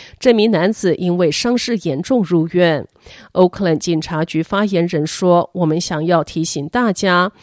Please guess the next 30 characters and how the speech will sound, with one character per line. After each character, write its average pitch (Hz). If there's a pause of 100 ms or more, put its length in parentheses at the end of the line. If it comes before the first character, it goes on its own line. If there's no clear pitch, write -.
(300)
财 185
产 185
可 -
以 160
更 185
换， 226 (120)
但 165
是 -
你 160
的 151
生 202
命 208 (120)
不 156
行。” 139 (840)
警 196
方 269
仍 175
在 180
询 165
问 185
目 247
击 160
者 156
和 151
收 226
集 143
监 190
控 165
录 165
影。 131